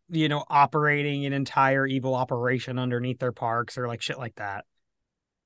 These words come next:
Um, or, oh, what's the big one with Disney that, um, Walt Disney's head is frozen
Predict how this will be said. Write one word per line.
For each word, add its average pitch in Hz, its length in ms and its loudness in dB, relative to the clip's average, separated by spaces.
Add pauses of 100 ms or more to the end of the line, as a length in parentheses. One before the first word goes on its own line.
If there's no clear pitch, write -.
(140)
Um, 127 420 0
or, 220 300 10
oh, 233 260 12 (220)
what's 226 220 10
the 247 100 8
big 226 180 10
one 233 120 10
with 220 120 10
Disney 214 300 6
that, 180 360 8
um, 160 380 4
Walt 160 240 2
Disney's 165 360 -2
head 147 220 0
is 156 140 0
frozen 156 720 6